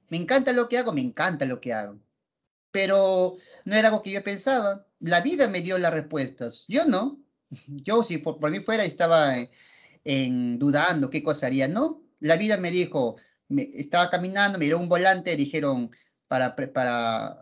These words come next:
este, para una escuela de profesores. Fui y me gustó, entonces me llevó a otro trabajo, otra cosa.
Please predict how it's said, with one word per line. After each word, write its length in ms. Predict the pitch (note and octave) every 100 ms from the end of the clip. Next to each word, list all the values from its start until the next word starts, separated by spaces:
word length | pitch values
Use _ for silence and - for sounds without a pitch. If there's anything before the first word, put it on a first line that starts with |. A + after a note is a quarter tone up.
| -
este, 300 | C#3 - C#3
para 180 | C#3 C#3
una 140 | E3 D#3+
escuela 280 | - D#3+
de 60 | D3+
profesores. 800 | C#3 C#3 G3+ F#3+ F3+ F3+ - _
Fui 540 | F#3 G3 G3+ G#3 - _ _
y 80 | D3
me 100 | C#3+
gustó, 540 | C#3 C#3+ - G3+ G3+
entonces 480 | F#3+ D#3+ D3 C#3+ -
me 240 | - D#3 D3
llevó 220 | C#3+ D#3+
a 100 | E3+
otro 280 | F3 D#3 D3
trabajo, 480 | D3+ F#3 F#3+ F#3
otra 280 | E3+ E3+ D#3
cosa. 420 | E3+ F3+ G#3+ C4